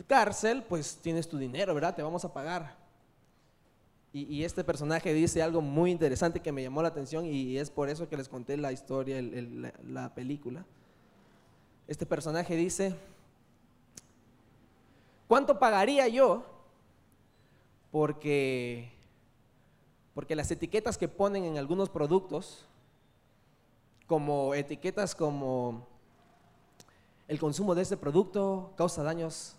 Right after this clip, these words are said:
a la salud", algo así, ¿verdad? En la, en las cervezas. "Y el producto de este consumo trae cáncer en los cigarros". Él dice, "¿Cuánto pagaría yo porque a todas las cosas en el mundo las etiquetaran?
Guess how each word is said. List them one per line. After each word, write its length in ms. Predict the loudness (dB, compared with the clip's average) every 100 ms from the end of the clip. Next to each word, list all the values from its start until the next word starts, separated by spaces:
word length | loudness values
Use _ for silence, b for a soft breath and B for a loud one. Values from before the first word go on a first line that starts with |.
| -20 -12
a 60 |
la 100 | -10
salud", 300 | -8 -6 -6
algo 160 | -6 -8
así, 140 | -8
¿verdad? 240 | -10 -12 -16 -20 -20 -20 -20 -20 -20 -20 _ -20 _ -12
En 100 | -10
la, 120 | -6
en 80 | -6
las 100 | -6
cervezas. 640 | -8 -6 -6 -6 -10 -10 -20 B B B B
"Y 300 | 0 2 2
el 140 | -2 -4
producto 340 | 0 0 0
de 60 | -2
este 160 | -2
consumo 800 | -6 -4 -2 2 2 2 -2 -8 B B -4
trae 280 | -4 -2
cáncer 440 | -4 -4 -4 -6 -8
en 100 | -10
los 100 | -10
cigarros". 720 | -8 -6 -6 -8 -14 -18 -20 -20 _ _ _ _ b b b
Él 80 | -4
dice, 220 | -2 4
"¿Cuánto 320 | 6 8 8
pagaría 460 | 8 6 4 4 4
yo 360 | 6 4 4 -12 -20 b b b b _
porque 280 | 4 6 2
a 140 | 6
todas 220 | 8 8
las 200 | 6 2
cosas 480 | 8 8 10 8 6
en 100 | 4
el 100 | 4
mundo 320 | 4 6 6
las 140 | 6 4
etiquetaran? 760 | 0 -2 2 2 2 -2